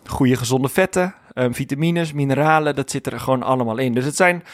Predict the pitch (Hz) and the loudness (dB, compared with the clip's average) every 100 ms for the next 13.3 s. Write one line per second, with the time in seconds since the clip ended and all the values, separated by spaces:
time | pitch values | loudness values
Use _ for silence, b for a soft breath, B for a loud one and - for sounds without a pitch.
0 | B B - 175 - 156 - 202 190 - | B B 0 0 2 -2 0 -2 -4 -2
1 | 147 120 104 101 120 117 143 156 160 165 | 0 0 -2 0 2 2 0 -2 -2 -2
2 | 160 156 147 - 160 143 143 135 139 156 | 0 0 0 0 0 2 0 2 2 2
3 | 143 127 123 127 127 127 113 127 120 120 | 2 0 0 4 4 2 0 -2 0 -4
4 | - 127 - - 123 117 117 - 143 123 | -2 -4 -4 -6 -4 -2 -2 0 2 2
5 | 113 123 - B B - 135 101 - 113 | 0 -2 -6 B B -2 -2 -2 -4 -2
6 | 113 113 - 143 147 151 147 147 147 135 | -2 -6 -4 0 4 2 4 0 0 -2
7 | 123 - B B B 165 - 151 151 147 | -2 -8 B B B -2 0 2 2 4
8 | 143 147 156 - 139 135 139 120 - 123 | 2 -2 -8 -2 -2 0 -2 -4 -6 2
9 | 127 123 131 143 113 120 120 - 107 110 | 2 2 -6 -10 -4 -2 -2 -4 -4 0
10 | 139 147 139 - 135 113 139 139 - 135 | 2 2 0 0 -2 0 2 2 2 0
11 | 131 - 127 - 131 117 120 113 - 147 | 0 -6 -8 2 2 4 0 0 0 2
12 | 160 156 135 135 135 b b b b 131 | 2 2 2 2 -2 b b b b 0
13 | 117 113 | 2 2